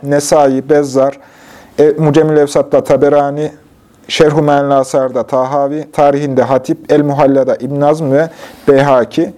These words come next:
ve İbn Asakir tarihinde rivayet etmişler. Elbani Sahiha'da tahric etmiştir. Hac amellerinin sıralaması, altı yüz yirmi iki nolu rivayet. Usame bin Şerik radıyallahu anh'ten,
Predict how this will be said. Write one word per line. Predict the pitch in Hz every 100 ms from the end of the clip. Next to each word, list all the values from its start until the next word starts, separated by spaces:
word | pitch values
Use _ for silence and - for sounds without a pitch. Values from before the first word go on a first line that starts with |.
| - 139
ve | 151 156 156
İbn | 143
Asakir | 147 127 120 113
tarihinde | 113 160 135 123 120
rivayet | 120 143 151
etmişler. | 156 147 151 170 160 -
Elbani | 147 139 127 117
Sahiha'da | - 127 117 110 143
tahric | 120 107 104
etmiştir. | 98 - - - - - _ - - - - - -
Hac | - 185 208 -
amellerinin | 175 175 175 170 175 202
sıralaması, | - 180 165 156 143 123 - 185 -
altı | 156 156 175
yüz | 160
yirmi | 160 160
iki | 160 - 160
nolu | 139 117
rivayet. | 120 143 160 185 185 -
Usame | 302 - 175 180 185
bin | 202
Şerik | - 175 170 143 139
radıyallahu | 127 123 117 110 104 117
anh'ten, | 120 185 202